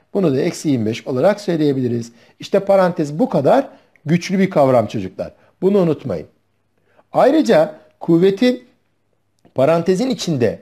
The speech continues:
yani, e, parantez en dışarıda olduğu durumlara bakacak olursak bunu da burada örneklemiş olalım. Buna da dikkat edin lütfen. "Öğretmenim bir saniye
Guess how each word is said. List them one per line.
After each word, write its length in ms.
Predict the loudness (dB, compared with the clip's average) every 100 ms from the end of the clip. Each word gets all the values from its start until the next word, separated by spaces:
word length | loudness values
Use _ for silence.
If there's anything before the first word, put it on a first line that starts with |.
| _
yani, 520 | -2 2 2 0 -2 -6 _ _ _ -2
e, 500 | 2 4 4 4 2 0
parantez 640 | 2 2 2 0 -2 -2 -8 0
en 240 | 2 2
dışarıda 680 | 0 2 2 4 2 2 -2 _ -2
olduğu 380 | 2 2 2 2
durumlara 420 | 0 2 2 2
bakacak 400 | 0 -2 -4 -2
olursak 460 | -2 -4 0 -2 -2 -20 _ -2
bunu 180 | 0
da 140 | 2 2
burada 180 | 2 2
örneklemiş 640 | 2 2 0 -2 -4 -4
olalım. 340 | 0 2 2
Buna 200 | 2 2
da 100 | 0
dikkat 300 | -2 -4 -4
edin 240 | -4 -4 -6
lütfen. 360 | -4 0 0 -2 _ _ _ _ _ _ _ _ _ _ _ _
"Öğretmenim 680 | 0 2 2 2 2 2 2
bir 80 | -2
saniye 460 | 2 2 4 2